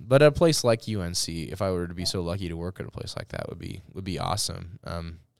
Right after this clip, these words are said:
yeah, maybe if Steve, when Steve becomes an international superstar, which could happen any day now, maybe I'll,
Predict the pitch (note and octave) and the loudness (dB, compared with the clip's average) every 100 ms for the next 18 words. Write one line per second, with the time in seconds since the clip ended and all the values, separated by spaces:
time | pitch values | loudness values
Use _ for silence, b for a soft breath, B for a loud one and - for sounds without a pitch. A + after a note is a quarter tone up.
0 | _ _ _ _ _ _ _ _ F#2+ F#2 | _ _ _ _ _ _ _ _ -2 0
1 | E2 G2+ A#2+ A#2 G#2 - - - G2+ G2+ | 0 2 4 4 2 -2 -2 -2 0 0
2 | G2 F2+ - - _ _ A2 A2 - C#3 | 0 -2 -10 -16 _ _ -4 0 2 2
3 | A#2+ A#2+ G#2+ G2+ G2+ G#2 F#2+ G2 F2+ A2+ | 2 0 0 0 -2 -2 -4 -4 -4 -4
4 | G2 F2+ - E2 E2+ D#2 - - _ _ | -4 -6 -4 -4 -4 -6 -6 -6 _ _
5 | _ _ _ - B2 G#2+ G#2+ G#2 F#2+ F#2+ | _ _ _ -4 -2 0 0 -2 -4 -4
6 | E2+ E2+ E2+ D#2+ D#2+ F2 - - - | -4 -6 -6 -8 -10 -12 -10 -10 -10